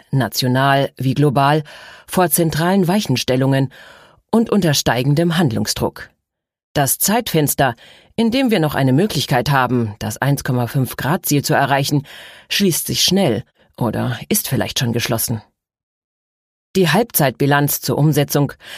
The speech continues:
der Sustainable Development Goals, S D Gs, vom Herbst zweitausenddreiundzwanzig zeigt, dass wir nur bei fünfzehn Prozent der Unterziele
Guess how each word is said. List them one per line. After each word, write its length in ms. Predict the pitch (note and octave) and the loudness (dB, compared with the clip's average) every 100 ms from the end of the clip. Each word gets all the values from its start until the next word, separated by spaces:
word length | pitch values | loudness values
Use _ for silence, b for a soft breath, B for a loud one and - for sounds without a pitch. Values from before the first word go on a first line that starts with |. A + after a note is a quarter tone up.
| B - | B -4
der 100 | B2+ | 0
Sustainable 640 | C#3+ - F#3+ G3 C3+ A#2+ | 0 2 2 2 2 0
Development 640 | C3+ D3 G#3+ - C3 A#2+ | 2 2 2 2 0 2
Goals, 400 | C#3 C3+ - - b b | 2 0 -2 -6 b b
S 220 | E3+ E3 - | 0 0 2
D 140 | C3+ | 0
Gs, 500 | A2+ E3+ D#3+ A2+ - B B - | 2 2 2 2 -2 B B -10
vom 220 | A#2+ A#2 | -6 0
Herbst 360 | C#3 C3+ - - | 0 0 -6 -4
zweitausenddreiundzwanzig 1300 | - C3+ C3+ B2+ C3+ B2 C3 B2+ C#3+ C#3+ C#3+ D3 - | -2 0 0 0 0 0 0 0 0 0 0 -2 0
zeigt, 400 | D#3 D3 E3+ - B B B - | 0 2 0 -8 B B B -2
dass 240 | D#3 - | -2 0
wir 100 | C3 | 2
nur 280 | D3 G#3+ G#3+ | 4 4 4
bei 200 | F3 D#3 | 2 2
fünfzehn 420 | F3+ F3 - C#3 | 0 -2 0 -2
Prozent 600 | - B2+ - C#3+ C3 - | -2 -4 0 0 0 -2
der 100 | A2 | -2
Unterziele 640 | C#3+ C#3+ C3+ - D3 C#3+ | 0 0 0 2 2 2